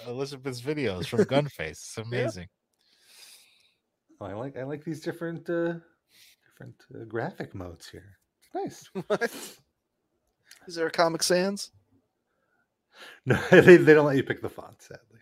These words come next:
Speaker 2: Lame.
Speaker 3: Is Big Time Tommy on TikTok? Dusty Rose Muffler, is the sky blue? Of course.
Speaker 1: <laughs>
Speaker 3: Come on.
Speaker 1: That's where he get, became famous, I think.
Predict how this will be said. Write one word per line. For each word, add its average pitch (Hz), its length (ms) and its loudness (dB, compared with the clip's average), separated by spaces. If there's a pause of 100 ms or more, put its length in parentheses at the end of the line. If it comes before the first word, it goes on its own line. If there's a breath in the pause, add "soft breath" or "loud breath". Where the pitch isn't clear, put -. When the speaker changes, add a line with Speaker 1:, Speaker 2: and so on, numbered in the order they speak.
(100)
Speaker 2:
Lame. 120 400 -16 (520 soft breath)
Speaker 3:
Is 170 220 6
Big 190 260 4
Time 180 220 6
Tommy 175 380 2
on 156 160 -2
TikTok? 180 420 2
Dusty 240 240 4
Rose 220 240 10
Muffler, 165 640 6 (140 soft breath)
is 165 180 2
the 175 140 2
sky 190 440 8
blue? 185 540 4
Of - 140 -6
course. 453 480 6 (140)
Speaker 1:
<laughs> - 60 -20
Speaker 3:
Come 370 120 -10
on. 466 180 4
Speaker 1:
That's 139 240 2
where 151 160 4
he 147 80 2
get, 139 180 -4
became 139 300 -8
famous, 143 500 -10
I 90 60 -18
think. - 400 -20